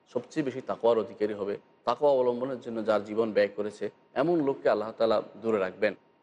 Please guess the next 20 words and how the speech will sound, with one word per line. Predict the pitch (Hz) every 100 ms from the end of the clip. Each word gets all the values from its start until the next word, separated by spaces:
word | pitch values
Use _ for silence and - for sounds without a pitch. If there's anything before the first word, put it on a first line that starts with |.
| -
"আল্লাযী | - 143 139 151
ইউতি | 135 143 147 - 131 120 113
মালাহু | 110 131 147 123
ইয়াতাযাক্কা", | 113 - 95 95 - - - _ _ 123
যার | 120
সম্পদ | - 143 135 180 170
সে | 139
ব্যয় | 117 101
করে, | - 95 - _ _ -
অহ-, | 135 139 131 - 127
কৃপণতা | 160 165 165 123
করে | - 104 98
না, | 92 - _ _
সে | 131
দান | 135 147
করে, | 143 139 98
অকাতরে | 107 131 143 143 127
দান | 117 110
করে | 123
যাচ্ছে। | 113 101 - 95